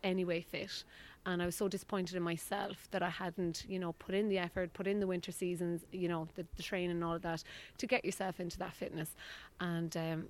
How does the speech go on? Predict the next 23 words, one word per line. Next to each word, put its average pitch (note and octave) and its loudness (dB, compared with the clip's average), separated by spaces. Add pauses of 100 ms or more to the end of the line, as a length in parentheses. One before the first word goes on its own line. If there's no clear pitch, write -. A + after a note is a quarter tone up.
(100)
I E3+ 0
just F3+ -4
felt G3+ -4
that G3+ -2
I F#3 2
wanted F#3 0
to, F3+ 0
you G3 2
know, F3 0
on E3+ 2
my F3 2
last E3+ -2
year, F3 2 (440)
here F#3+ 8
we F#3+ 10
go A3 10
again, C4+ 12
<laughs> D#4 -2
saying D#4+ 10
it's E4+ 4
the - -2
last C#4+ 4
year. G3 6